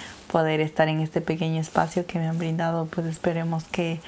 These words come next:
de esa entrevista salgan solo mensajes positivos y poder, no sé, na-,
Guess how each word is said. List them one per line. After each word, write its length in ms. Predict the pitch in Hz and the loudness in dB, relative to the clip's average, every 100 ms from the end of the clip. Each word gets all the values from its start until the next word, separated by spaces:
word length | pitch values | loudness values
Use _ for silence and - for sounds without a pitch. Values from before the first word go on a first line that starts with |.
| - - - - | -14 -14 -16 -10
de 60 | 185 | -2
esa 100 | 185 | 0
entrevista 320 | 175 170 165 | 0 0 -2
salgan 340 | - 170 170 165 | -6 -2 0 0
solo 180 | 175 165 | 0 0
mensajes 360 | 165 165 165 - | 0 0 -2 -2
positivos 600 | 185 185 180 180 190 202 - - - | -2 -2 0 2 2 0 -8 -10 -4
y 200 | 170 170 | -2 -2
poder, 640 | 160 165 165 165 160 165 | 0 0 2 2 0 0
no 120 | 175 | -2
sé, 300 | 175 202 180 | 0 0 0
na-, 240 | 170 165 | 0 -2